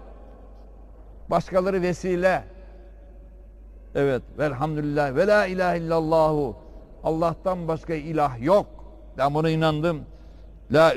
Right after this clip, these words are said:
subhanallah, velhamdülillah, ve la ilahe illallah, vallahu ekber. Allah en büyük. Allah'tan büyük yok.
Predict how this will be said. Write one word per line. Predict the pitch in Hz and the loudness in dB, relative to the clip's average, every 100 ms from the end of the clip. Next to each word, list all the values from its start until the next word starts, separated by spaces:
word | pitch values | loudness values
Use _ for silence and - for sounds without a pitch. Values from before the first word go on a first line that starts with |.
| 131 | 0
subhanallah, | 160 170 180 160 156 165 160 | 4 4 6 4 6 6 6
velhamdülillah, | 151 151 170 160 156 160 151 | 4 4 2 0 4 6 6
ve | 160 | 6
la | 170 | 6
ilahe | 160 160 160 | 6 4 4
illallah, | 156 156 165 151 | 4 4 6 6
vallahu | 190 208 196 190 175 165 | 6 6 4 4 4 0
ekber. | 160 151 185 196 170 - | -2 0 0 0 -4 -6
Allah | 147 139 139 135 131 127 - | -4 -2 0 2 2 -2 0
en | 165 165 135 | 2 2 -2
büyük. | 131 127 113 - - - - - - - | -4 -2 -4 -8 -16 -18 -18 -20 -8 -4
Allah'tan | 143 139 - 147 139 | 0 0 0 -2 2
büyük | 139 131 - | 0 -2 4
yok. | 196 160 | 6 6